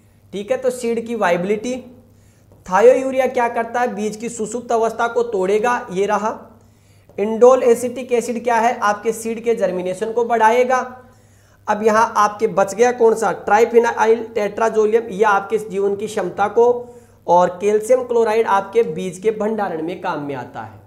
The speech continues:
ठीक है भाई? तो क्वेश्चन का आंसर देखिएगा, कैल्शियम क्लोराइड बीज के भंडारण में यूज़ होता है, ए में डी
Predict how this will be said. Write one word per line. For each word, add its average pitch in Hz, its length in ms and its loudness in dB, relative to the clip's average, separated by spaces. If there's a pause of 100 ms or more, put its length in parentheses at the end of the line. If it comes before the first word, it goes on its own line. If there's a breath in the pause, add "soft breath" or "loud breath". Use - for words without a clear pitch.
(600)
ठीक 196 200 -6
है 247 100 -2
भाई? 233 200 2 (800 soft breath)
तो 185 80 -8
क्वेश्चन 220 400 4
का 254 120 0
आंसर 247 240 0
देखिएगा, 240 360 2
कैल्शियम 226 520 -2
क्लोराइड 202 600 -2
बीज 214 240 -6
के 240 120 -2
भंडारण 196 520 -2
में 233 100 0
यूज़ 226 240 -4
होता 226 240 -2
है, 247 180 -6
ए 196 140 2
में 208 220 0
डी 190 340 -6